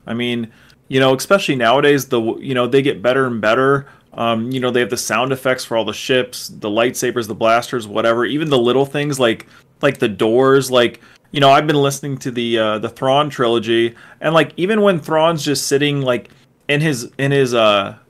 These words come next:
in his cabin or whatever, and he's, like, looking o-, at the maps of the, of the galaxy and stuff, you know, you can hear, like, when Thrawn's giving his dialogue, you can hear the, like, the hum of the displays, like, in the background, you know, for, like, the ambiance of the scene, you know, because in real life, you know, he'd be, you'd be hearing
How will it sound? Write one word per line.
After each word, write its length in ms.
in 80
his 160
cabin 360
or 120
whatever, 440
and 160
he's, 140
like, 200
looking 340
o-, 220
at 140
the 80
maps 500
of 220
the, 280
of 140
the 60
galaxy 420
and 100
stuff, 320
you 100
know, 120
you 200
can 160
hear, 440
like, 240
when 160
Thrawn's 360
giving 220
his 180
dialogue, 560
you 140
can 160
hear 640
the, 200
like, 260
the 100
hum 420
of 280
the 100
displays, 920
like, 200
in 160
the 80
background, 640
you 100
know, 160
for, 140
like, 160
the 80
ambiance 540
of 300
the 80
scene, 400
you 80
know, 140
because 300
in 100
real 160
life, 340
you 140
know, 100
he'd 240
be, 100
you'd 220
be 100
hearing 520